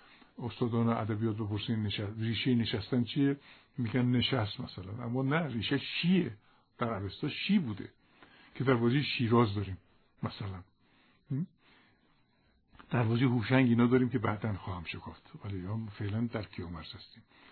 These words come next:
مقصود من این که این پیشبند واژه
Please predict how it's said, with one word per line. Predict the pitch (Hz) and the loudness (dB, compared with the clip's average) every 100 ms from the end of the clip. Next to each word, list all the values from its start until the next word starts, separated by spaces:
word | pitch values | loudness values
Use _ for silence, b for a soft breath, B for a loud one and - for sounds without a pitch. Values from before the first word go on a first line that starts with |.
| B B B B B - | B B B B B -6
مقصود | 123 - 180 | -4 0 4
من | 190 185 | 4 4
این | 185 | 0
که | - 185 180 180 - _ - | 4 4 4 2 -14 _ -2
این | 190 | -2
پیشبند | - 117 117 120 107 | -2 -6 -2 -2 0
واژه | 113 104 113 101 110 107 | -2 -2 -6 -4 -4 -4